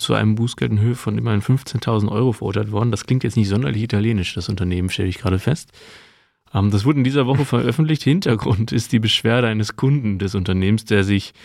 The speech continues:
über das Nichtvorhanden der S-S-L-Zertifikat im Benutzerbereich der Unternehmenswebseite beschwert hat. Dieser hatte sich auch schon, ähm, gegenüber vom Unternehmen beschwert. Äh, das hat nicht reagiert. Äh, dementsprechend hat er mal, äh, die italienische Aufsichtsbehörde eingeschaltet.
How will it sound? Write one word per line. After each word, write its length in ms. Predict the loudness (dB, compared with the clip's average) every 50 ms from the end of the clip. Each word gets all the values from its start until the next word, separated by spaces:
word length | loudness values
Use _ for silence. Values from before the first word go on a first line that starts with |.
| -20 -20 -20 -20 _ _ -2
über 160 | 0 2 4
das 300 | 2 2 0 -2 -6 -4
Nichtvorhanden 640 | -2 0 2 2 0 0 -2 0 0 2 2 2 2
der 160 | 2 0 0
S-S-L-Zertifikat 1040 | 0 0 -2 -2 0 0 0 0 0 0 -2 -2 -2 -4 -4 -2 0 0 0 0 0
im 80 | 0 0
Benutzerbereich 840 | 0 2 2 2 2 0 0 0 0 0 0 0 0 0 0 0 0
der 80 | -2
Unternehmenswebseite 1120 | -2 0 0 0 0 0 0 -2 -4 -8 -8 -10 -10 -8 -4 -4 -4 -4 -2 -2 -2 -2 -2
beschwert 460 | -4 -4 -4 -4 -4 -6 -6 -6 -8
hat. 200 | -10 -12 -14 -14 _ _ _ _ _ _ _ _ _ _ _ _ _ _ -8
Dieser 280 | -2 0 0 2 2 2
hatte 140 | 2 2 0
sich 160 | 0 0 0
auch 100 | 0 0
schon, 420 | 0 0 0 2 2 2 0 0
ähm, 200 | -2 -2 -2 -2
gegenüber 380 | 0 0 2 2 2 2 0 0
vom 180 | 0 -2 -2
Unternehmen 420 | 0 0 0 2 2 2 2 2 2
beschwert. 460 | 0 0 -2 0 0 2 0 0 -2 -6 -20 -20 -20 -20 -20 -20 -20 -14 -6 0
Äh, 120 | 0 2
das 140 | 2 2 2
hat 120 | 2 2
nicht 120 | 0 0 2
reagiert. 540 | 2 2 2 2 0 0 2 0 0 0 -2
Äh, 100 | -4 -2
dementsprechend 580 | 0 0 0 0 0 -2 -2 -2 0 2 2
hat 120 | 2 2 2
er 100 | 0 2
mal, 420 | 2 2 2 2 2 2 0 0
äh, 140 | 0 0 0
die 160 | 0 0 0
italienische 480 | 2 2 2 2 2 2 2 2 0 0
Aufsichtsbehörde 600 | 0 0 0 -4 -4 -2 -2 0 0 2 0 0
eingeschaltet. 680 | 0 0 0 -2 -2 -2 0 0 2 2 0 -2 -4